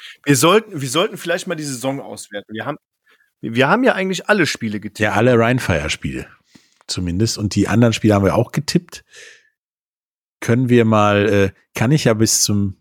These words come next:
Speaker 2: nächsten Podcast mal zumindest recherchieren, wie weit wer da an der Wahrheit lag.
Speaker 1: Ja.
Speaker 2: Und der übernimmt dann den Podcast, oder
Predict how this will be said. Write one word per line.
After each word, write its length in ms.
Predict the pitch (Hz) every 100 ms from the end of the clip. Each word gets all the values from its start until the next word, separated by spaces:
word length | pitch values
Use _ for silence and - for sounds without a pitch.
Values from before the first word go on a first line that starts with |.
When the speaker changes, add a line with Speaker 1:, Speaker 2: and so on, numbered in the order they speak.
| -
Speaker 2:
nächsten 520 | 104 117 - 113 104
Podcast 680 | - 101 - 92 87 - 90
mal 360 | 85 85 85 - - _ _ _ _ _ _ _ _
zumindest 540 | - 110 110 117 113 107
recherchieren, 840 | 98 101 - 123 117 101 147 - _ _ _ _ _
wie 340 | 92 104 131
weit 440 | 117 113 131 - 98
wer 280 | 101 127 131
da 320 | - 110 117
an 200 | 110 107
der 160 | 101
Wahrheit 420 | 98 101 87 82 -
lag. 340 | 82 85 85 - _ _ _ _ _ _
Speaker 1:
Ja. 220 | 113 117 _ _ _ _ _ _ _ _ _ _ _ _ _ _ _ _ _ -
Speaker 2:
Und 100 | 113
der 80 | 127
übernimmt 280 | 127 131
dann 60 | 135
den 100 | 110
Podcast, 520 | 110 120 190 220 -
oder 400 | 156 120 107 110